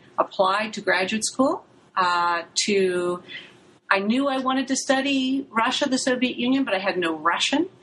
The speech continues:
So I, uh, did it the back door way and applied to study Western <laughs> Europe, and the day I got there, I signed up to take Russian courses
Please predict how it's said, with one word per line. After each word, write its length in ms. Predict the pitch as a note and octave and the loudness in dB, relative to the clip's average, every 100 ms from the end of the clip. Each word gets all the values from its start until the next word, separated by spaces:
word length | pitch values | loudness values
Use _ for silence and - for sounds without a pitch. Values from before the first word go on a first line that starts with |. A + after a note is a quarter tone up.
| - - | -18 -6
So 320 | - F3 D#3 | 0 0 2
I, 500 | D3 D3+ D3+ - - - | 0 0 -2 -4 -8 -6
uh, 280 | - D3 D#3 - - | -2 0 -2 -4 0
did 100 | G#3 | 0
it 140 | A3+ | 2
the 80 | G#3+ | 0
back 320 | G3+ G3 - | 0 0 -2
door 220 | A#3 A3+ A3+ | -2 -2 0
way 200 | A#3 C#4+ | 0 0
and 100 | F#3+ | -2
applied 380 | - F3 F3 E3+ | -2 -2 0 -2
to 60 | |
study 320 | F3 F3+ F3+ | -2 0 0
Western 520 | E3+ F3+ - - - G3+ | 0 0 -2 -4 -2 0
<laughs> 60 | |
Europe, 200 | B3 D4 | 0 0
and 140 | A3 F#3 | -2 -2
the 80 | F3 | -2
day 280 | - F#3+ | 0 2
I 140 | G3+ G3+ | 2 0
got 300 | G3+ G#3 G#3 | 0 -2 0
there, 160 | G#3+ | 0
I 80 | G3+ | 0
signed 260 | G#3 B3 A3 | -2 0 0
up 80 | A3 | -2
to 80 | A#3 | -2
take 220 | C#4 - | -2 0
Russian 340 | G#3+ G#3+ A#3 | 0 0 -4
courses 560 | A#3 A#3 B3+ D4 F#4 | -2 -2 0 -2 -4